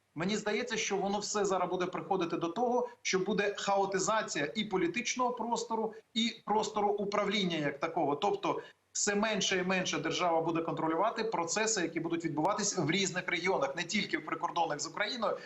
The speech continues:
а й в інших регіонах. Чому? Тут дуже важливо. В Росії працює один ефект. Там немає публічної дискусії, ну, тобто між суспільством і державою,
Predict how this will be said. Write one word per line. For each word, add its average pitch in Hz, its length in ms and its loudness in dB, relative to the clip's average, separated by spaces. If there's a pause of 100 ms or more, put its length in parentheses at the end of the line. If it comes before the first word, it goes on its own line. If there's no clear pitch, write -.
(100)
а 175 100 4
й 180 80 4
в 180 200 -4
інших 196 420 2
регіонах. 151 460 2 (180)
Чому? 226 460 2 (160)
Тут 220 140 0
дуже 233 200 0
важливо. 175 540 2
В 139 40 -6
Росії 190 720 2
працює 226 560 0
один 196 440 0
ефект. - 280 -4
Там 185 160 0
немає 202 360 2
публічної 185 560 -4
дискусії, 190 540 0
ну, 180 80 0
тобто 160 300 -4
між 156 200 -2
суспільством 160 500 -4
і 151 40 -4
державою, 151 500 2